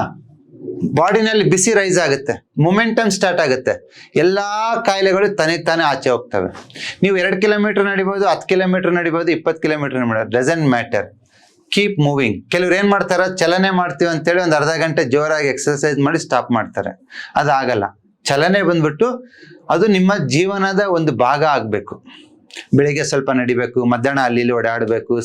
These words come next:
ಸಂಜೆ ಸ್ವಲ್ಪ ನಡಿಬೇಕು. So ನಿಮ್ಮ ಅಪ್ಪಗೆ, ಅವರಪ್ಪನಿಗೆ ಕುಂಡಿ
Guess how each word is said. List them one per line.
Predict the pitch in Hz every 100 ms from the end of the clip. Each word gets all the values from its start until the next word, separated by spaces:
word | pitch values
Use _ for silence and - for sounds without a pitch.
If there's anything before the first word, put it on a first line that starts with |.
| -
ಸಂಜೆ | 147 143 143
ಸ್ವಲ್ಪ | 131 123 117
ನಡಿಬೇಕು. | 113 113 107 127 - - - - -
So | 226 175 208 220 - _ _ _ -
ನಿಮ್ಮ | 165 170 170
ಅಪ್ಪಗೆ, | 165 214 208 226 151
ಅವರಪ್ಪನಿಗೆ | 160 180 185 190 175 117 120 196 208 - _ _ -
ಕುಂಡಿ | - 202